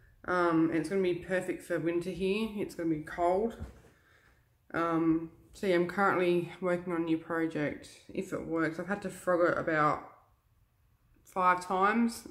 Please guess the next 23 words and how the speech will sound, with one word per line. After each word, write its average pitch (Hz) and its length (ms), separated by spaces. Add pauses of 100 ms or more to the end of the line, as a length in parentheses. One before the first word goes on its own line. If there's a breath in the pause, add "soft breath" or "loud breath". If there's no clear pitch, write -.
<laughs> - 120
only 247 540
'cause 202 100
I'm 196 100
not 175 160
happy 175 160
with 180 160
it. 202 160 (880 soft breath)
Um, 170 540
as 190 160
I've 175 140
said 160 260
previously, 165 800
I 175 180
do 170 260
have 160 460
O 160 140
C 156 260
D, 156 220
I 151 120
suffer 160 360
with 151 220
it. 147 200